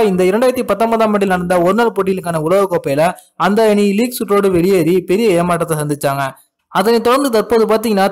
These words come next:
தென்னாப்பிரிக்க cricket அணியின் முக்கியமான வேகப்பந்து வீச்சாளரான டேல் ஸ்டெயின் டெஸ்ட் cricket போட்டிகளில் இருந்து தன்னுடைய ஓய்வு முடிவை அறிவிச்சிருக்காரு. இது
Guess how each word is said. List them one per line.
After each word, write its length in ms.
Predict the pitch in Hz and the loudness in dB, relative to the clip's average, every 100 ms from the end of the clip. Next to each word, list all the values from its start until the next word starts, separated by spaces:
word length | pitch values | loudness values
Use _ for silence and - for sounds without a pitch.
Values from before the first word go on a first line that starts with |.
| 196 | 0
தென்னாப்பிரிக்க 460 | 214 240 226 214 196 | 0 0 -4 -8 -10
cricket 280 | 196 196 180 | -6 -4 -2
அணியின் 220 | 175 190 165 | -2 -4 -6
முக்கியமான 480 | - 240 214 214 185 | -4 -2 0 0 0
வேகப்பந்து 460 | 202 220 202 185 175 | 0 0 -2 -2 -2
வீச்சாளரான 600 | 170 180 165 151 139 170 170 | -2 0 0 -2 -2 -2 -2
டேல் 220 | 175 214 208 | 0 0 0
ஸ்டெயின் 240 | 160 180 180 _ _ 220 | -4 -4 -8 _ _ -2
டெஸ்ட் 200 | 233 - | -2 -4
cricket 300 | 233 254 233 | -4 -4 -2
போட்டிகளில் 420 | 208 202 190 175 | -2 -2 0 0
இருந்து 200 | 170 170 170 | 0 -2 -2
தன்னுடைய 280 | 156 151 156 147 180 | -2 -2 -2 0 0
ஓய்வு 180 | 220 175 | 0 -2
முடிவை 200 | 143 165 147 | -2 -2 0
அறிவிச்சிருக்காரு. 580 | 147 147 143 143 143 139 _ 170 | -2 -4 -4 -4 -4 -8 _ -2
இது 140 | 170 | 0